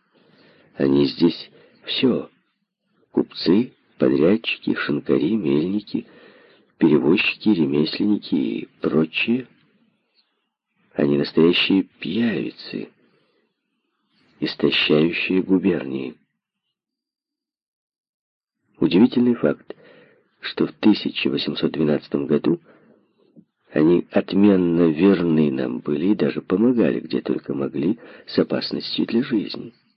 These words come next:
В Порхове арестантский острог в жалком положении. Деревянная изба без окон и отдушин, и двадцать два инвалида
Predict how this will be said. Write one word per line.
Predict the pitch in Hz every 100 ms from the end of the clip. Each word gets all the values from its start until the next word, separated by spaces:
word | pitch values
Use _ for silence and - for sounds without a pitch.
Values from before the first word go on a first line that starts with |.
| _ _ _ _ _ _ _
В | -
Порхове | - 123 170 - 85 64 60 - _ - - - -
арестантский | 76 76 - 80 76 - 92
острог | - - 110 104
в |
жалком | 80 69 - -
положении. | - 113 - 67 58 58 - _ _ _ _ _ _ _ _ -
Деревянная | 87 95 92 90 85 87 82
изба | 73 78 78
без | 73 78 - - -
окон | 73 71 - 85 76
и |
отдушин, | 69 - - 71 - - 143 _ _ _ _ _ _ _ _ _ _ _ _
и | - 69
двадцать | 69 73 - -
два | 76
инвалида | 71 71 71 69 107 120